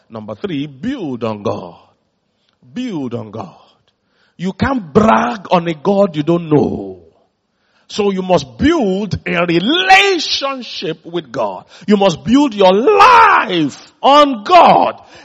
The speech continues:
That's why the economy shakes many people, because they were building their life on the economy. They are building their life on their job. They are building their life on their spouse. No, all these things can fail. Build on God that can never fail.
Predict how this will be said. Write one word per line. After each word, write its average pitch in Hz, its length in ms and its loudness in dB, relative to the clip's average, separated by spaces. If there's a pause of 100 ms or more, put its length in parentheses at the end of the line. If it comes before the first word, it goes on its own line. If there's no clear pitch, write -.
(120)
That's 381 280 0
why 214 320 -4
the 175 120 -6
economy 185 400 -6
shakes - 460 -6
many 151 180 -4
people, 139 260 -6
because 156 260 -6
they 156 60 -2
were 151 80 0
building 190 220 -6
their 156 120 -4
life 147 200 -4
on 127 80 -6
the 117 80 -4
economy. 104 380 -6 (360)
They 156 80 2
are 143 40 2
building 190 140 -2
their 160 100 4
life 160 160 2
on 131 140 -4
their 117 100 -6
job. - 400 -10 (140)
They 160 80 2
are - 20 0
building 196 140 -2
their 175 80 4
life 165 180 4
on 135 100 -4
their 127 140 -4
spouse. - 460 -4 (160)
No, 269 160 -2
all 285 340 2
these 208 220 -8
things 165 240 -8
can 123 200 -10
fail. 185 560 4 (320)
Build 403 500 8
on 247 280 4
God 254 460 4
that 233 180 2
can 226 240 -2
never 190 260 2
fail. 117 460 -2